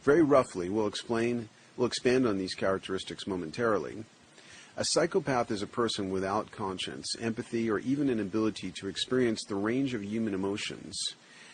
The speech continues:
their ability to feel being confined to primitive proto-emotions such as anger, frustration, and rage. Psychopaths will tend to be pathological liars and expert manipulators, victimizing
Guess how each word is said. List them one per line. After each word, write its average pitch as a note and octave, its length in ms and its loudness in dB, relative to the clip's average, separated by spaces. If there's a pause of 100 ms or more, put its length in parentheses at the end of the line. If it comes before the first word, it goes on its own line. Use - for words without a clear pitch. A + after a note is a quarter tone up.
(200)
their G#2 120 2
ability A#2 480 2
to G#2 100 -8
feel G#2+ 400 0
being G2+ 280 -2
confined G2+ 580 -4
to - 60 -10
primitive G#2 720 0 (580)
proto-emotions F#2+ 880 2
such F#2 200 -8
as F2+ 180 -8
anger, A2+ 320 0
frustration, F#2+ 840 -6
and E2+ 200 -8
rage. D#2+ 580 -6 (1500)
Psychopaths D3 600 2
will A2+ 80 -2
tend B2+ 240 -2
to A2+ 80 -10
be G#2 140 -6
pathological A#2 800 -2
liars A2 500 0
and F#2 120 -4
expert B2+ 420 -4
manipulators, G2 720 -4
victimizing F#2+ 800 -6